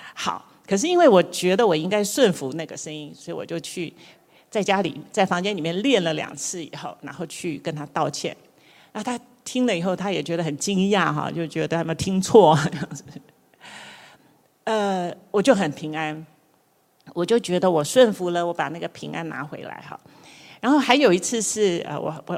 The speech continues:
后来升了主任以后，有一次我对我的一个同事发脾气，我大概那天情绪也绷到很紧，然后我大概讲到第三遍以后，我就开始声音很大哈，然后就开始要责备他说：“怎么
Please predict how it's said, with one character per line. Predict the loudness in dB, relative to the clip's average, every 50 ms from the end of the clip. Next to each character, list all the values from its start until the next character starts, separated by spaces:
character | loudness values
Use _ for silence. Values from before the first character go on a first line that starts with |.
| -8
后 | -10 -6 -4 -2 0
来 | 0 0
升 | 0 -2 0 0 0 2
了 | 2 0
主 | -2 -4 -6 -4 0
任 | 2 2 2 2
以 | 0 -4 -4
后， | -2 0 0 0 0 -2 -8 -20 -14 -6
有 | -4 -4
一 | -4
次 | -2 -2 -2
我 | -2 -2
对 | 0 0 -2 0
我 | 0 -2
的 | -4 -6 -8
一 | -8 -6
个 | -8 -8
同 | -6 -6 -6 -6
事 | -4 -4 -6
发 | -4 -4 -6 -6
脾 | -6 -8 -10 -10
气， | -10 -12 -14 -14 _ _ _ -12
我 | -8
大 | -6 -6 -4
概 | -2 -2 -2 -2
那 | -2 -2
天 | -2 -2 -4 -4 -6
情 | -6 -8 -8 -8 -8
绪 | -8 -8 -6
也 | -8 -8 -8 -4 -4
绷 | -4 -2 0 0
到 | 0 0
很 | 0 -2 -6 -8 -8
紧， | -8 -8 -8 -8 -6
然 | -6 -6 -4
后 | -2 -2 -4 -4 -6 -8 -20 -20 -20 -20 -20 -20 -20 -20 -10
我 | -10 -2
大 | 0 2
概 | 0 2
讲 | 0 -2 -4 -2
到 | -4 -4
第 | -2 0 0 0
三 | 0 2 2 2 2 0
遍 | 2 2 0 0
以 | 0 -2 -4
后， | -4 -4
我 | -2
就 | -4 -4
开 | -6 -6 -6 -6 -6
始 | -8 -10 -12
声 | -10 -8 -2 0 0 0
音 | 2 0 -2
很 | -2 -2 -6 -6
大 | -6 -6 -4 -4 -10
哈， | -12 -12 -14 -12
然 | -12 -12
后 | -10 -12
就 | -8 -6 -6 -6 -6 -8 -10 -14 _ _ _ _
开 | -6 -6 -6
始 | -6 -4 -4
要 | -4 -4 -4 -4 -8 -18 _ -6
责 | -2 -2 -2
备 | 0 -2 -4
他 | -2 -4 -4
说 | -4 -4 -6 -6
：“怎 | -6 -6 -6 -4
么 | -4 -6